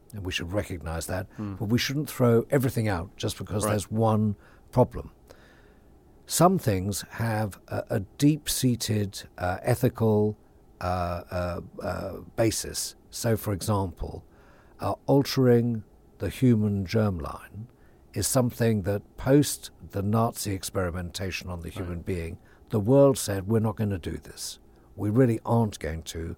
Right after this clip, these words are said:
Speaker 2: Yeah.
Speaker 1: alter a living mechanism and create some monster." So, you know, up,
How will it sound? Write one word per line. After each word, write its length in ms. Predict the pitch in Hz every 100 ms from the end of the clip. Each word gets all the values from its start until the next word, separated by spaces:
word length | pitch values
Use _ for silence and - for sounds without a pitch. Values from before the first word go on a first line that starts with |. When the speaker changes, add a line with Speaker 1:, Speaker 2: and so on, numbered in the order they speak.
| -
Speaker 2:
Yeah. 80 | - - -
Speaker 1:
alter 300 | 120 110 101
a 40 |
living 300 | 113 135 98
mechanism 520 | 82 - 87 80 87
and 120 | 87 90
create 340 | 101 95 92
some 260 | 95 90 92
monster." 460 | 90 80 - - - _ _ - - - - -
So, 440 | - 117 110 107 -
you 80 | 117
know, 180 | 104 101
up, 120 | -